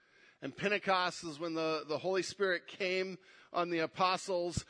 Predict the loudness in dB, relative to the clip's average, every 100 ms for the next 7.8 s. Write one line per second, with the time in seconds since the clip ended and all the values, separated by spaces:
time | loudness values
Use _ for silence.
0 | -6 -2 0 -2 -6 2 6 6 4 2
1 | 0 0 2 0 -2 -2 2 2 2 -2
2 | -4 -4 -2 4 4 4 2 2 0 -2
3 | -4 -2 0 0 2 2 2 2 4 4
4 | 4 0 -2 -2 0 0 -2 -2 0 0
5 | -2 -4 0 0 0 -2 -2 -2 -4 -14
6 | -20 _ -4 -2 0 0 2 0 -2 -4
7 | -6 -4 0 0 0 -6 -16